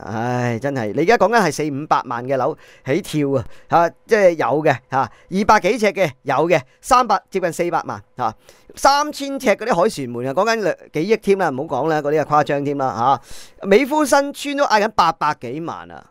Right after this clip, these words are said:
你去到呢一個位置，所以點解我頭先即係其實想引用呢啲數據出嚟去話到畀大家聽，哇，創新高喎，好犀利喎，好誇張喎，啊，啲僆仔啊，個起步點唔同咗啦，同我哋舊時喺八七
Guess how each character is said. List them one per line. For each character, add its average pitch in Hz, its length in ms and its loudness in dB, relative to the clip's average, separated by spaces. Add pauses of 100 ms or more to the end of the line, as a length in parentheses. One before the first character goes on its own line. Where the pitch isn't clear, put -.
(420)
你 - 140 0 (440)
去 285 80 0
到 294 100 -2
呢 311 80 -2
一 320 180 6
個 254 140 2
位 170 240 0
置， 185 220 -8
所 254 140 -4
以 294 140 -2
點 240 160 -6
解 269 60 4
我 233 120 4
頭 151 120 -2
先 240 300 -4
即 247 80 4
係 240 80 0
其 165 120 -4
實 139 80 -6
想 156 160 -4
引 175 240 0
用 160 120 -4
呢 208 80 -2
啲 220 140 4
數 160 200 2
據 156 160 0
出 196 160 -2
嚟 117 120 -4
去 131 80 -2
話 107 220 -2
到 135 120 -2
畀 156 140 0
大 135 100 0
家 123 140 2
聽， 151 180 2 (300)
哇， 247 260 8
創 247 300 0
新 277 260 0
高 269 180 6
喎， 262 180 4
好 220 480 2
犀 247 340 -2
利 196 300 -4
喎， 202 60 0
好 196 340 4
誇 233 440 4
張 226 340 2
喎， 190 320 -2 (220)
啊， 220 260 0
啲 247 100 -2
僆 247 240 0
仔 185 140 -2
啊， 196 440 2
個 208 120 4
起 214 160 0
步 190 180 4
點 180 160 0
唔 190 140 -4
同 147 220 -4
咗 156 180 4
啦， 208 140 6
同 143 120 -2
我 175 100 4
哋 180 80 2
舊 160 240 0
時 143 100 -8
喺 175 240 2
八 175 180 -2
七 - 180 0